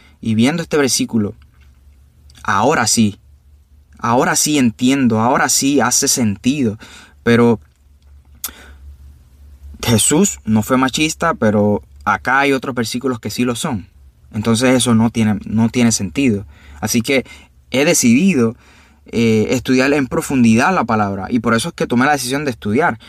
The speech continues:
Eh, y, y es lo que normalmente le, le insto a las personas y motivo a las personas a estudiar por esta misma razón. Eh, para que no repitamos lo que escuchamos, sino que lleguemos a nuestras propias conclusiones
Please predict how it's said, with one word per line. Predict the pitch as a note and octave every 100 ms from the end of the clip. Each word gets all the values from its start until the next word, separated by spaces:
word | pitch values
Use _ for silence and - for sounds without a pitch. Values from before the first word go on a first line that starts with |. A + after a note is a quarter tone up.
| - - -
Eh, | - A2 A2 G#2 F#2+ - _ _ - _ - _
y, | C3+ C3
y | C3
es | B2
lo | C#3
que | D#3 C#3 A#2+ - - -
normalmente | B2 A#2+ A2+ C#3 C#3+ C3+ E3+ D#3+ B2
le, | D#2+ C#2+ - - -
le | A#2+ B2
insto | D3+ - E3
a |
las | C3+
personas | A#2+ G#2+ D3+ D3+
y | B2+
motivo | A2+ G#2+ C#3
a |
las | D#3+
personas | C3 A#2 C#3+ D3+
a | G#2+
estudiar | - A2 C3+
por | - B2
esta | A#2 C#3+
misma | C3+ C3+
razón. | A#2 G#2 - F3+ D#3+ G#2+ - - - - - -
Eh, | - - - A2 G#2+ - G#2+ -
para | - C#3 C3
que | C3+
no | A#2+ C#3
repitamos | G3+ G#3+ F#3+ A#2+ D3 F3+ F3+ B2 G#2+ - _
lo | - C3+
que | C3 C3+
escuchamos, | A#2 - B2 - B2+ G3 C#3 A2+ - - - - - -
sino | - D3+ C#3+
que | D3 G#3
lleguemos | F3 C#3+ F3+ G3+
a |
nuestras | F3 D3 B2+
propias | A2+ C#3 C3 F#3
conclusiones | - D#3 B2+ C3 A2 - A#2 E3+ D3+